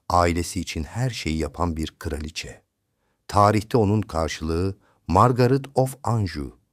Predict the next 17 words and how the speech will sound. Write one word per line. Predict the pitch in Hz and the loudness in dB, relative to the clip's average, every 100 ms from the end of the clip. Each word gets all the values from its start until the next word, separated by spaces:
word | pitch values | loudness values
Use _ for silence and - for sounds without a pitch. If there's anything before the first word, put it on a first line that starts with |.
| _ _ _ _ | _ _ _ _
O | 98 104 | 2 2
da | |
oğlunu | - 85 82 82 80 - | 2 2 0 0 -4 -6
kral | - 101 101 | -2 0 0
yapmak | 82 - 82 - | -2 -4 -10 -10
için | - 90 | -8 -8
savaşlar | 80 - 85 82 80 - 87 76 | -8 -6 -2 -2 -4 -4 -4 -4
verdi, | 67 64 - 87 - | -8 -12 -8 -8 -4
entrikalar | 90 87 - 87 - 80 78 76 | -4 -4 -6 -8 -4 -4 -4 -6
kurdu. | 71 71 73 117 139 _ _ _ _ - | -12 -10 -4 -4 -4 _ _ _ _ -4
Yani | 90 104 | -2 -2
Cersei'nin | 90 - 117 127 - 82 82 | -4 0 0 0 -2 -6 -6
karakteri | - 82 78 - 82 80 113 135 - _ _ - | -4 -4 -4 -8 -6 -4 -2 -4 -10 _ _ -2
gerçek | 95 98 - 151 139 - | 0 0 0 -6 -4 -2
bir | 92 - | -4 -4
tarihten | 90 87 87 - 82 80 | -8 -6 -8 -8 -8 -8
geliyor. | 73 65 65 58 | -10 -12 -14 -18